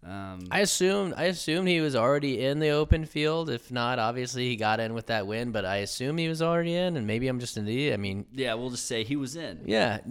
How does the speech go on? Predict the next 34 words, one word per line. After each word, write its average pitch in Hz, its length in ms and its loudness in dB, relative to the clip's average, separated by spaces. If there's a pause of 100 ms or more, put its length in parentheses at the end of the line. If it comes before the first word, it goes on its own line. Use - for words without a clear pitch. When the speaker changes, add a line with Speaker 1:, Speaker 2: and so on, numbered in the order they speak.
(120)
Speaker 2:
you 165 140 2
know, 170 160 8
he 165 100 12
won 160 300 6
to 151 80 8
get 139 160 6
in. 120 140 4
What 156 160 6
an 139 180 2
amazing 165 480 6
story. 143 580 6
Speaker 1:
Oh, 110 260 -6 (200)
the 117 60 -10
feel-good 147 500 -2
kid, 107 420 -2
Speaker 2:
Yeah. 143 320 -2
Speaker 1:
Lucas 143 160 -2
Glover. 104 480 -4
Speaker 2:
No, 139 320 4
I, 135 260 2
I, 151 420 4
uh, 123 280 4
I 135 100 0
really 156 300 4
do 143 220 2
feel 131 260 0
good 123 220 0
for 123 140 -4
that, - 380 -2
for 117 200 0
old 110 180 2
Lucas. 113 560 0
I 110 80 2
mean, 101 440 -2